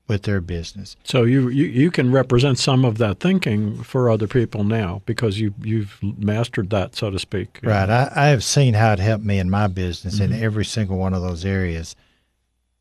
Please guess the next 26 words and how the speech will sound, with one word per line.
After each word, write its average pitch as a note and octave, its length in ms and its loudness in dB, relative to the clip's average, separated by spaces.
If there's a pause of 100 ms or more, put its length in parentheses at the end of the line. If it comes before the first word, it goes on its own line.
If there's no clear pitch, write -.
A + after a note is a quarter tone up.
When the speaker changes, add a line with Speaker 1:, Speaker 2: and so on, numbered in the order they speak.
(100)
Speaker 1:
Uh, G2+ 120 -4
how A#2 260 2
important A2 400 0
it G2+ 80 -2
was G#2+ 280 0
to G2+ 60 -4
have G2+ 140 0
a F#2 140 -2
culture, G2 720 -6 (640)
how G#2+ 180 0
important A2 400 -2
it - 20 -4
was G2+ 240 0
to F2+ 140 -6
measure F#2+ 440 0
people F#2+ 380 -4
based F#2+ 380 -4
upon F#2+ 340 -4
the F2+ 120 -8
data F#2 520 -2 (120)
that - 200 -6
you're F2+ 120 -6 (140)
tracking F#2 600 -4 (260)
on G2 220 2
them. A2 460 0 (100)
Speaker 2:
Right. A2+ 320 -2